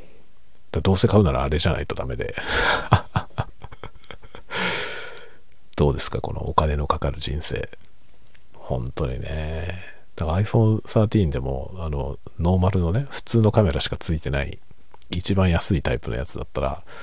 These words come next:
そんなむちゃくちゃ高くはないんですよ。でも、それだとさ、機種変してもほとんど意味がないんだよね。<laughs> バッテリーが新しくなるだけなんだよね。僕はね、ほんとそういうところですよ。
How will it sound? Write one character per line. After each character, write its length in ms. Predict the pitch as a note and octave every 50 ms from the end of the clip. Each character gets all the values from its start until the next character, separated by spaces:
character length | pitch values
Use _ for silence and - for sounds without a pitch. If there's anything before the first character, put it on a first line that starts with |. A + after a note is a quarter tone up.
| - - - -
そ 220 | - - - G#2
ん 40 | G#2+
な 80 | G2+ E2
む 120 | C#2 -
ち 100 | - -
ゃ 40 | F#2+
く 80 | -
ち 80 | - -
ゃ 40 | F#2
高 220 | - F#2+ F#2 F#2+
く 80 | F#2 -
は 80 | -
な 120 | - - -
い 60 | -
ん 60 | -
で 60 | -
す 100 | - -
よ。 140 | - - - - - - - - - - - - - - - - - - - - - - - - - - - - - - - -
で 60 | G2
も、 80 | D#2+
そ 120 | - - F#2
れ 60 | A2
だ 120 | B2 C3
と 100 | - -
さ、 240 | - - - - - -
機 120 | - - -
種 120 | - A2
変 180 | - B2+ A#2+ A2
し 60 | -
て 80 | - A2+
も 80 | D#2
ほ 140 | - - -
と 140 | - - C#3
ん 40 | G#2+
ど 80 | -
意 60 | D2
味 100 | E2 E2+
が 80 | - -
な 120 | B1+ -
い 40 | B2+
ん 60 | A#2
だ 60 | A#2 -
よ 60 | -
ね。 140 | - - - - - - - - - - - - - -
<laughs> 640 | - - - - - - - - - - - - -
バ 100 | - -
ッ 20 |
テ 180 | - - - A#2
リ 80 | A2 G#2
ー 20 |
が 120 | G#2 G2 F#2+
新 160 | - F#2+ G2
し 100 | - -
く 80 | - C#2+
な 100 | C2+ C2+
る 80 | C2+
だ 100 | C2+ C2
け 80 | - C#2+
な 80 | C#2+
ん 80 | B1 -
だ 20 |
よ 200 | - - - - -
ね。 80 | - - - - - - - - - - - - - - - - - - - - - - - - - - - - - - -
僕 320 | - C#2+ D2+ - - F2
は 260 | E2 E2 D#2+ D#2+ D#2+ D#2+
ね、 180 | E2+ E2 E2
ほ 180 | F2+ E2+ D#2+ D#2
ん 60 | E2+
と 100 | - -
そ 140 | - - E2+
う 20 |
い 40 | E2+
う 20 |
と 80 | - F#2
こ 100 | F2 D#2
ろ 100 | C2 C2
で 80 | - -
す 120 | - -
よ。 240 | - - - -